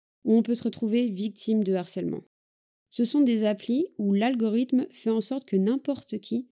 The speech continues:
peut exploser en termes de vues. C'est très aléatoire, et c'est extrêmement compliqué de se remettre de ça,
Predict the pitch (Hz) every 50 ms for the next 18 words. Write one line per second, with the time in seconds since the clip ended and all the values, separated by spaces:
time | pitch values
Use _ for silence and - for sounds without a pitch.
0 | _ _ _ _ _ - - 240 247 - 247 233 - - - - 214 208 170 208
1 | 208 208 202 196 190 196 190 190 190 185 185 165 165 - - _ _ _ _ _
2 | _ _ _ _ _ _ - - - 196 190 185 - 233 220 220 214 208 208 196
3 | 185 185 - 208 185 196 - _ _ _ _ _ _ _ - 220 202 - 220 202
4 | - 269 262 - - - 262 233 220 202 196 196 - 240 226 - 202 - - 220
5 | 190 196 185 - 196 180 180 180 180 175 165 165 170 165 - 156 -